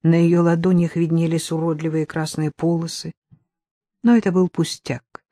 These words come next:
по сравнению с порезами, покрывавшими все ее тело. Леди Хелен пришлось немало повозиться, пока она выбрала платье, под которым можно было бы скрыть большую часть этих ран.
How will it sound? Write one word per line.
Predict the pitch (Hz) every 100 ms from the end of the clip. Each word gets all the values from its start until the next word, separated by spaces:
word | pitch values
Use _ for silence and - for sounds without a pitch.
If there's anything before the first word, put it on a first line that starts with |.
| _
по | -
сравнению | 147 151 147 156 151 147
с | -
порезами, | 160 156 147 151 151 -
покрывавшими | 147 156 151 170 - 160 151 147 _ _
все | - - 135
ее | 139 135
тело. | - 131 127 143 _ _ _ _ _ _ _ _ - _ -
Леди | 240 254 233
Хелен | 240 240 226
пришлось | 220 208 214 208 202 - _ _ -
немало | 233 247 196 160 151
повозиться, | 160 170 175 285 - -
пока | 147 160 170
она | 170
выбрала | 165 170 165 156 160 - _ _
платье, | - 170 160 143 - 190 220 - _ _ _ _ _ _
под | - 170
которым | 185 240 233 208
можно | 190 190 185
было | 180 170
бы | 160
скрыть | - 190 220 - - _ _
большую | 151 175 180 - 180
часть | - 151 147 -
этих | 135 139 -
ран. | 123 127 127